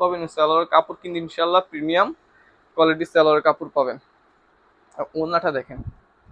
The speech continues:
কতটা সুন্দর একটা দোপাট্টা পাচ্ছেন। এবং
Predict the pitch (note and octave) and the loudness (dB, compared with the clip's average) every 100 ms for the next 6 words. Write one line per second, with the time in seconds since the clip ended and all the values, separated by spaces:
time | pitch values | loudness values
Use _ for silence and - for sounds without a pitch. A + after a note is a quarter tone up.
0 | - - _ _ _ D3+ - - D#3+ - | -20 -20 _ _ _ -10 -10 -14 -16 -10
1 | F3+ F#3 G3 F#3+ D#3 - C#3+ C#3+ B2+ D3+ | -10 -2 0 2 0 -2 -4 -4 -2 -2
2 | D#3 D#3 D#3 - A#3+ - - D3 | 0 -2 -4 -8 -12 -14 -12 -10